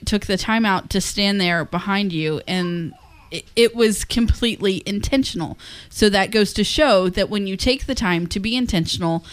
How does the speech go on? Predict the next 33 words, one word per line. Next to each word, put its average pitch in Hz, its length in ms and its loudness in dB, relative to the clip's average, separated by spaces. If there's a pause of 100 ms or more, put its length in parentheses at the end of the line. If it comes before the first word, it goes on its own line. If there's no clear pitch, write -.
(180)
about 180 280 2
loving 220 320 2
your 185 100 -2
spouse 160 600 -2
in 220 180 2
their 202 160 4
love 156 240 0
language, 147 600 -4 (1000)
that 185 200 2
they, 175 140 4
f-, - 220 -6 (120)
I 175 80 2
mean, 170 380 0
you 180 140 -4
know, 170 340 -2
it, - 360 -10
it's, - 460 -8 (280)
that 185 220 2
doesn't 214 280 6
mean 202 140 6
that 180 100 2
I 180 140 2
haven't 180 240 0
screwed 208 300 -2
up 180 140 2
a 170 60 -2
ton 180 220 0
of 170 60 -4
times 208 380 0
between, 175 600 -4 (600)
you 180 120 -2
know, 156 320 -2 (180)
Thursday, 214 680 2